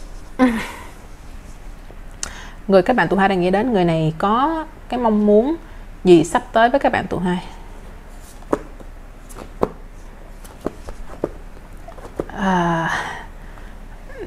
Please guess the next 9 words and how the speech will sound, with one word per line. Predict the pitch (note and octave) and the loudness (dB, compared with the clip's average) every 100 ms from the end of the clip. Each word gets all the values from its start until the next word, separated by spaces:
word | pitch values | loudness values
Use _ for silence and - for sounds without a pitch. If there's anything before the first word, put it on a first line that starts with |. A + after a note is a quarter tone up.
| - - - | -12 -14 4
trời | F#3 F3 | 8 10
ghê | F#3+ G#3 | 10 10
vậy. | F3+ F3 - - - - - - - - - | 10 8 2 -18 -18 -18 -18 -18 -18 -4 8
Chuyển | G3+ B3 G#3+ | 8 8 8
bại | D#3 | 8
thành | F3+ F#3 | 6 2
thắng | - A#3 D4 | 4 4 6
đó | D4+ | 10
ơi. | B3 B3 | 10 10